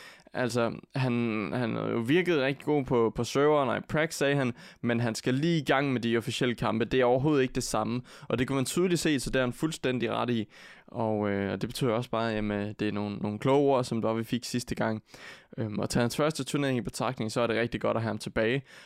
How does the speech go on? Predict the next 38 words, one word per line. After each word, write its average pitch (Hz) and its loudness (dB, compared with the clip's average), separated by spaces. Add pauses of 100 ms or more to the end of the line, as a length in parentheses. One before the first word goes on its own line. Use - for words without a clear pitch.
Og 123 2
nu 135 4
kommer 135 0
så 131 -4
spørgsmålet 127 -2
så, 123 0
jamen, 101 -2
jamen, 73 -8 (100)
skal - -8 (260)
Bubber, 196 6
skal - -8
Bubski 196 2
så 117 -4
snart 120 -2
spille 117 2
igen, 113 2
og, 110 -2 (340)
og - -4
så - -2
videre. 107 0 (120)
Øhm, 104 -4
og 117 0
igen, 127 2
hvis 123 0
man 135 2
ikke 131 0
har - -4
set 139 0
sidste 135 0
afsnit, 117 -2
så 127 2 (420)
fortæller 131 2
Kasper - -4
Hvidt 123 0
faktisk 113 0
relativt 147 0
dybdegående, 110 0
øh, 107 0